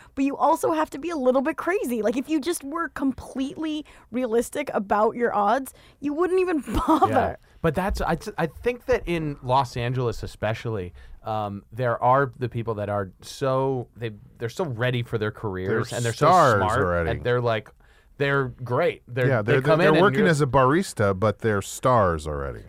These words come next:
Speaker 2: Well, yeah, I mean, there's, like, the delusional star, but then there's also the, like, ready business person, L A person who's like, "I got all my shit in a row," and you're like, "Oh, you are unstoppable. You
Speaker 3: Mm-hmm.
Speaker 2: really are, like,
Speaker 1: Right.
Speaker 2: y-, you know,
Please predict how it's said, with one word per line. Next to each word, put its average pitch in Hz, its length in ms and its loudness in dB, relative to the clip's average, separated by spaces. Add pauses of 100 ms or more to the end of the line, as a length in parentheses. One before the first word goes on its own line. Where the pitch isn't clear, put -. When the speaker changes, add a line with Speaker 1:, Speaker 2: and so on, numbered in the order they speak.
Speaker 2:
Well, 160 220 4
yeah, 160 100 0
I 156 60 -4
mean, 156 320 0
there's, 165 360 0
like, 151 200 0
the 135 80 0
delusional 160 500 0
star, 107 320 -2
but 107 120 -6
then 147 100 -4
there's 143 180 -4
also 131 320 -2
the, 107 300 -6
like, 110 340 -4 (320)
ready 147 380 0
business 123 580 -4
person, 120 600 -4 (140)
L 113 220 0
A 117 120 2
person 104 460 -6
who's 95 260 -8
like, 95 220 -6 (300)
"I 98 40 -8
got 123 180 0
all 127 100 2
my 117 80 0
shit 131 240 -2
in 123 40 -6
a 117 40 -4
row," 104 240 -2
and 107 160 -8
you're 113 80 -2
like, 101 240 -6
"Oh, 131 160 2
you 135 260 -2
are 139 300 4
unstoppable. 82 840 -10
You 123 140 -2
Speaker 3:
Mm-hmm. 143 100 0
Speaker 2:
really 156 260 4
are, 127 220 2
like, 127 220 0
Speaker 1:
Right. 202 380 -6
Speaker 2:
y-, 113 60 -8
you 120 160 -6
know, 104 280 -2